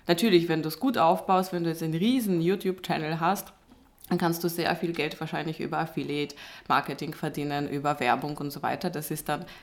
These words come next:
irgendwo eine Art passives Einkommen, für was du, äh, für was du direkt nicht viel machen musst.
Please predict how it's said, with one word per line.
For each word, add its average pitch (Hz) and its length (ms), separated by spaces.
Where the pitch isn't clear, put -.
irgendwo 151 420
eine 143 280
Art - 260
passives 160 440
Einkommen, 160 680
für 156 240
was 139 220
du, 143 180
äh, 147 680
für 151 180
was 151 160
du 147 140
direkt 156 720
nicht - 200
viel 165 180
machen 147 320
musst. 196 360